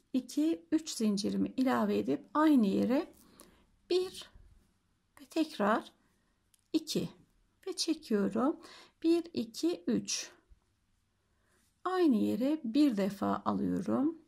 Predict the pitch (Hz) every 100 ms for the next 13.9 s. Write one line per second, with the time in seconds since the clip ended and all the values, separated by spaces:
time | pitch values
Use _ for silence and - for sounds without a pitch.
0 | _ _ _ _ _ _ _ _ _ _
1 | _ 277 - - 233 220 302 - 311 -
2 | 285 277 269 262 269 262 254 254 285 370
3 | - _ - 381 - 226 220 214 220 359
4 | - 262 220 - 190 - - - - -
5 | - _ _ _ - - 523 190 - 349
6 | - _ _ _ _ _ _ _ _ _
7 | _ - - 381 262 - 208 202 214 247
8 | 269 - - - - 233 262 330 254 214
9 | 208 202 202 214 269 330 - - - -
10 | - 226 226 226 285 294 240 247 403 269
11 | 269 - 202 220 - 285 - - - -
12 | - - _ _ _ - 415 403 349 269
13 | - 226 214 214 208 208 202 254